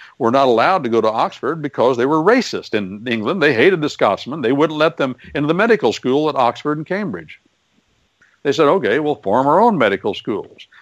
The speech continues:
But the English, see, they were too uppity at that, at that time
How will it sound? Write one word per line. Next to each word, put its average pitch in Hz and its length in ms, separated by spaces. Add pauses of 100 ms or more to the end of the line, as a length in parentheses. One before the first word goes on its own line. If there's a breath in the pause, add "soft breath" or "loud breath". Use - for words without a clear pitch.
But 120 140
the 240 120
English, 143 440
see, 131 140
they 185 120
were 226 140
too 160 180
uppity 110 420
at 113 120
that, 107 180
at 170 140
that 240 160
time 117 480